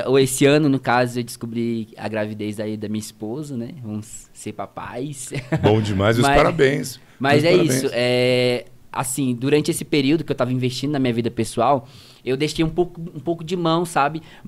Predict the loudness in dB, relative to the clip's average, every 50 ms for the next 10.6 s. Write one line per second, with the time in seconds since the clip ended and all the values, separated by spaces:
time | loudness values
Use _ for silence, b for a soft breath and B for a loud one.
0 | -4 -2 2 2 4 4 4 2 0 0 0 2 4 4 4 4 2 2 2 2
1 | 2 0 0 -2 0 0 2 2 2 0 -2 -4 -4 -4 -4 -4 -4 -6 -6 -6
2 | -8 -6 -4 -2 0 0 0 -2 -2 0 0 0 2 4 4 4 6 6 4 2
3 | 0 0 2 2 2 2 0 -4 -4 -4 -6 -6 -8 b b b b -6 -6 -4
4 | -2 0 0 0 0 0 -2 -2 -2 -2 -4 -2 -2 -2 -2 -4 -2 0 0 0
5 | 0 0 -2 -2 0 0 0 0 0 0 2 2 2 2 0 -2 -2 -2 -4 -4
6 | -4 -4 -4 -4 -4 -6 -6 -6 -6 -6 -4 -4 -2 -2 -2 -4 -4 -4 -6 -4
7 | -4 -6 -8 B B B B B B B 0 0 0 0 0 -2 -6 -6 -6 -2
8 | 0 2 2 2 2 2 0 -2 -6 -4 -4 -4 -4 -4 -6 -8 -8 -8 -10 -10
9 | -8 -8 -8 -6 -4 -4 -4 -4 -4 -4 -2 0 0 0 -2 -4 -6 -8 -8 -10
10 | -10 -6 -6 -4 -2 -2 -4 -2 -2 -4 -4